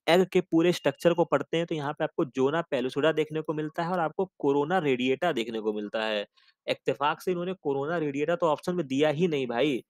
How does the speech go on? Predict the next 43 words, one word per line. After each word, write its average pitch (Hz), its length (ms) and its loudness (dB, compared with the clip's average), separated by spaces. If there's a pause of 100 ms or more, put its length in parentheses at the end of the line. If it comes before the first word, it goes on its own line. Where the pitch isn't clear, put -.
(220)
तो 135 80 2
अगर 156 140 2
आपने 156 160 -2
थोड़ा 151 340 2
सा 180 160 0
भी 175 100 -2
पढ़ाई 147 300 0
किया 143 220 0
होगा, 139 280 2
ज़ोना 135 320 -4
पेलुसिडा 139 440 -2
अगर 160 160 2
आपको 143 200 0
याद 127 240 2
आता, 160 320 8 (280)
तो 156 80 6
आपको 127 380 6
ये 170 400 4
कॉन्सेप्ट 127 480 0 (440)
लगाना 120 420 -4
चाहिए 123 360 -14
था, 135 300 -12 (760)
ठीक 196 120 -6
है? 113 200 -4 (380)
तो 143 80 8
ज़ोना 160 320 10
पेलुसिडा 151 500 2
इसका 135 220 -4
करेक्ट 139 340 0
आंसर 156 300 0
होगा, 160 300 4
तो - 100 -4
इस - 160 2
क्वेश्चन 135 340 0
को 139 120 -2
चैलेंज 131 380 -2
वैलेंज 135 240 -2
करने 131 260 -4
के - 80 -12
चक्कर 135 320 -4
में 131 80 -6
मत 127 200 -4
जाइएगा। 143 460 0